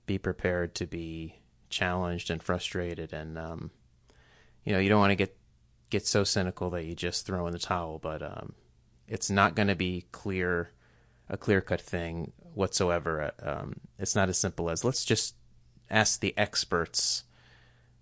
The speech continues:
what the, what the science says to do," because, uh, you know, you're gonna immediately be confronted with confirmation bias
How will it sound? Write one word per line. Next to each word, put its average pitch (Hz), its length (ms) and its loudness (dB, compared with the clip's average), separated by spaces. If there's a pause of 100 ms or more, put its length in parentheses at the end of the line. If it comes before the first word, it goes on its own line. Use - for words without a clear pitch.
what 98 340 -2
the, 85 260 0
what 92 160 -2
the 90 80 0
science 95 440 2
says 90 460 4
to 85 100 -6
do," 78 360 -6 (160)
because, 85 440 -2
uh, 76 280 -6 (600)
you 98 120 -6
know, 82 160 -6
you're 85 180 -6
gonna 85 300 -6
immediately 101 480 4
be 90 300 -4 (720)
confronted 90 480 -4
with 82 240 -8
confirmation 92 580 -4
bias 85 540 -6